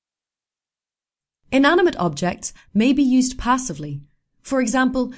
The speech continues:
you place yourself behind a table or counter. They may also be used actively. For example, you lift a chair and use it as a shield or improvised weapon.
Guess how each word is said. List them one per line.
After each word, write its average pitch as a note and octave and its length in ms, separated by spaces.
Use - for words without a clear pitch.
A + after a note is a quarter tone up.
you B3+ 180
place D#4 340
yourself G3+ 400
behind F3+ 300
a F#3 40
table A3 360
or D#3+ 80
counter. A#3+ 520
They F#3 120
may F3 200
also G#3 440
be D#3 120
used D#3+ 340
actively. D3 640
For G#3+ 240
example, G3+ 360
you G#3 140
lift G#3 260
a G#3+ 40
chair A3 420
and E3+ 140
use F#3+ 180
it G3 80
as G3+ 120
a G#3 60
shield G3+ 520
or D#3 180
improvised A#3+ 600
weapon. G#3 480